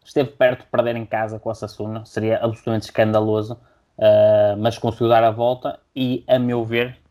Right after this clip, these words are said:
está, eu diria, eu, eu se tivesse que, que fazer contas matemáticas, eu diria que o Atlético tem noventa e cinco por cento de probabilidades de ganhar o título, de ganhar o campeonato.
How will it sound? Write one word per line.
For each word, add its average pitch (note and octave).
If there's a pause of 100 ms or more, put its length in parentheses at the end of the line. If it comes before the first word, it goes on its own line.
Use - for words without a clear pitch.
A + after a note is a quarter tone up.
está, G2+
eu A2+
diria, A2+
eu, B2+
eu C#3
se C#3
tivesse D#3
que, -
que -
fazer C3
contas B2+
matemáticas, B2
eu A#2
diria A#2
que A#2 (1000)
o A#2
Atlético A2 (200)
tem A2
noventa A#2+
e A#2
cinco A#2+
por -
cento G#2+
de -
probabilidades A2
de A2
ganhar G#2+
o -
título, G#2
de G#2
ganhar A2
o G#2
campeonato. G2+